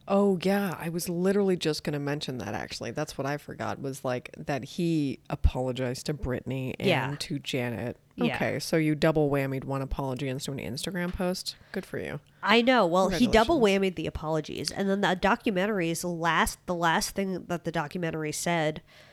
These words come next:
Speaker 2: was the quote from his apology.
Speaker 1: Yeah, this was not a good documentary. This
Speaker 2: Yeah,
Speaker 1: was
Speaker 2: I
Speaker 1: a good synopsis of the situation.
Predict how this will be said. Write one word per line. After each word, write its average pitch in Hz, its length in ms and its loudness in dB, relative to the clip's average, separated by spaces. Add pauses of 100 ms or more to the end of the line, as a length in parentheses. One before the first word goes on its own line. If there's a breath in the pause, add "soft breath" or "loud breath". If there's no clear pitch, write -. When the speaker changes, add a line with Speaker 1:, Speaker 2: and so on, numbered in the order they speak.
(220 soft breath)
Speaker 2:
was 190 400 6 (440)
the 175 240 0
quote - 380 6
from 170 200 -4
his 160 180 -2
apology. 170 760 2 (720 loud breath)
Speaker 1:
Yeah, 165 160 -6
this 185 200 -4
was 202 180 2
not 139 180 0
a - 20 -6
good - 180 -12
documentary. - 640 -6
This - 140 6
Speaker 2:
Yeah, - 80 4
Speaker 1:
was 403 120 8
Speaker 2:
I 415 40 6
Speaker 1:
a - 40 6
good 247 200 4
synopsis 143 680 0
of 139 80 -4
the 131 80 -4
situation. 127 840 -6